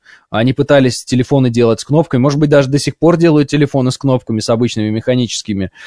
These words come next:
А, но, по-моему, все эти идеи провалились абсолютно, и сейчас, а, большинство, а, компаний мировых, а, я имею в виду лидеров в сфере I T, они, конечно же, делают, а, себе все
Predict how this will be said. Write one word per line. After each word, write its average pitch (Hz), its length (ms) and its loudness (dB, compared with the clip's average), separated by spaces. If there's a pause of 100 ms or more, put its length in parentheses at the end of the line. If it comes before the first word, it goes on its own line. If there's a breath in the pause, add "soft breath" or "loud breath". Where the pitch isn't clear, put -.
(380 loud breath)
А, 135 460 6
но, 175 180 2
по-моему, 202 440 2
все 170 180 2
эти 165 180 0
идеи 160 220 4
провалились 170 680 4
абсолютно, 147 480 2
и 135 60 2
сейчас, 156 420 0
а, 127 600 4 (100)
большинство, 151 1080 0 (220)
а, 117 140 -6
компаний 170 580 2 (140)
мировых, 143 720 2
а, 113 400 2 (680)
я 110 180 -2
имею 113 180 -2
в - 20 0
виду 110 140 -2
лидеров 123 320 0
в - 20 -10
сфере 110 320 0
I 107 80 0
T, 156 220 0
они, 120 160 -2
конечно 113 360 -6
же, 104 120 -14
делают, 104 480 -4
а, 98 520 -2
себе 98 460 -6 (380 loud breath)
все 104 280 -6